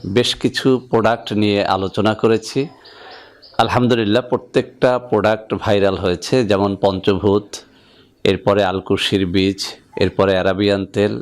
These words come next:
একে একে ডায়াবেটিক্স, সাথে গ্যাস্ট্রিকের প্যাকেজটিও কিন্তু এখন সারা বাংলাদেশের মানুষের কাছে সমাদৃত হয়েছে। তো এই সব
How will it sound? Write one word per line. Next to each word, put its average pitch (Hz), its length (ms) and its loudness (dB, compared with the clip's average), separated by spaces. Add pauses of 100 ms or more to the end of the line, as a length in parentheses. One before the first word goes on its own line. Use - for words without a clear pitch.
একে 107 260 0
একে 113 500 0 (160)
ডায়াবেটিক্স, 98 960 -2 (420)
সাথে - 440 0
গ্যাস্ট্রিকের 98 500 0
প্যাকেজটিও 104 640 0
কিন্তু 107 520 0
এখন - 260 -2
সারা 107 360 0
বাংলাদেশের 95 640 0
মানুষের 95 420 0
কাছে 98 300 -2
সমাদৃত 92 580 -2
হয়েছে। 90 440 -2 (880)
তো 143 300 2
এই 135 220 0
সব 143 240 0